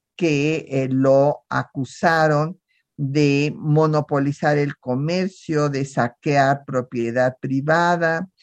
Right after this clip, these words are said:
de malversación de fondos, y que estas acusaciones hicieron que el virrey Calleja lo de-, lo destituyera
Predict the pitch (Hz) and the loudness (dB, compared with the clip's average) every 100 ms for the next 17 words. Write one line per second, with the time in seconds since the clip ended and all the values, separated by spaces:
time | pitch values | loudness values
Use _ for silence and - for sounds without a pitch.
0 | _ _ - 147 147 143 139 139 139 135 | _ _ -6 0 2 2 0 -2 -2 -4
1 | - 131 123 - 160 151 156 165 170 - | -4 -4 -4 -4 -2 0 0 -2 -2 0
2 | 247 254 220 196 349 _ _ _ _ _ | 2 4 2 0 -4 _ _ _ _ _
3 | - 165 175 202 214 220 220 208 185 175 | -6 -6 -2 -2 0 -2 -2 -2 -6 -2
4 | 180 - 185 180 196 214 165 151 165 160 | -4 -2 -2 0 -2 -4 -10 -6 -2 0
5 | 165 185 185 156 143 147 135 143 139 170 | 0 -2 -4 -4 0 -2 0 -4 -2 -2
6 | 160 151 143 - 180 190 _ _ _ _ | -2 -2 -4 -2 -6 -6 _ _ _ _
7 | 156 151 156 160 160 147 143 143 - 139 | 2 6 8 6 2 0 0 0 -4 -2
8 | 139 139 143 - 139 139 147 147 - 170 | 0 0 -4 -10 -8 0 0 0 -8 -8
9 | - 147 139 147 143 147 151 | -2 -2 0 0 2 0 -4